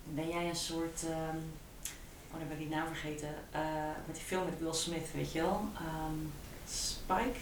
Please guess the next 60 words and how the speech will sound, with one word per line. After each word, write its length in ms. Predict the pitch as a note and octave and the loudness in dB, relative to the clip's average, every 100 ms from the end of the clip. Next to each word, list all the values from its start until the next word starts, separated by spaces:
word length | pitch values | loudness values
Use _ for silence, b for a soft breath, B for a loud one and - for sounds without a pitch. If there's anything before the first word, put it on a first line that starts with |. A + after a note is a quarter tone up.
| - | -2
Nee, 360 | F3+ A#3+ B3 D4 - | 0 0 0 -2 -4
ehm, 300 | F3 E3+ E3 F3 - - - | -4 -2 -4 -6 -6 -8 -6
hoe 100 | D#3+ | -4
heet 100 | F3 | -2
hij 80 | F3+ | 0
nou 120 | D#3+ | 0
ook 60 | D3 | 0
weer? 180 | D3+ D3+ - B B B B B B B B | -2 -2 -6 B B B B B B B B
Nou 120 | F3 | 2
goed, 100 | F3+ | 4
er 60 | F#3 | 6
is 120 | G3 | 8
een, 200 | G3 F#3+ - | 10 10 8
er 80 | |
is 100 | G3 F#3+ | 8 8
een, 160 | F#3+ - - - | 8 6 0 0
een 120 | F#3+ | 4
film 280 | G#3 G#3 F3+ | 10 10 10
met 200 | F3 D#3+ | 8 6
Will 140 | F3 | 6
Smith 240 | F3 F#3+ F3+ | 6 6 6
en 60 | |
dan 100 | E3+ | 6
speelt 240 | - F3+ F3 | 6 8 8
hij 80 | |
een 120 | D#3+ D#3+ | 8 8
datingcoach. 420 | E3 D3+ F3+ - | 8 8 8 6
En 80 | - | 6
hij 100 | F#3+ | 8
is 80 | C4+ | 12
niet 100 | C4+ | 12
eens 160 | C#4 A3 | 12 12
zo 60 | |
heel 220 | G#3 G#3+ - | 8 4 4
pick-uppy, 460 | G3 F#3 F3+ C#3+ D3 | 6 6 8 8 10
maar 120 | D#3+ | 8
hij 100 | F#3 | 8
is 80 | G3 | 6
gewoon 140 | F3+ F3 | 6 8
een 60 | E3 | 8
datingcoach. 540 | - - - - - - B B B B B - | 6 4 4 4 2 0 B B B B B 2
En, 760 | E3+ E3+ E3 E3 E3 E3 D#3+ - | 8 12 12 12 12 10 6 6
eh, 300 | D#3+ D#3+ D#3 | 10 10 12
dat 160 | G3 | 12
zeggen, 340 | D4 C4+ B3 - | 12 12 12 12
dat 140 | B3 | 12
zeggen 200 | D4 C#4 | 12 12
de, 60 | C4 | 12
eigenlijk 300 | G#3 B3 G#3+ | 12 12 12
de 120 | G3+ | 12
meeste 240 | G3+ F#3+ D#3 | 12 12 12
mensen, 220 | C#3+ C#3+ | 12 10
is 60 | |
dat 140 | D#3 - | 6 4
hun 260 | D#3 D#3 D#3 | 6 6 6
associatie. 680 | D3 D3+ - E3 E3 D3 C#3+ | 6 6 10 12 12 8 6
En 100 | D3+ | 6
in 140 | D#3+ | 6
eerste 120 | D3+ F3+ | 6 4
instantie, 260 | E3+ E3+ | 2 2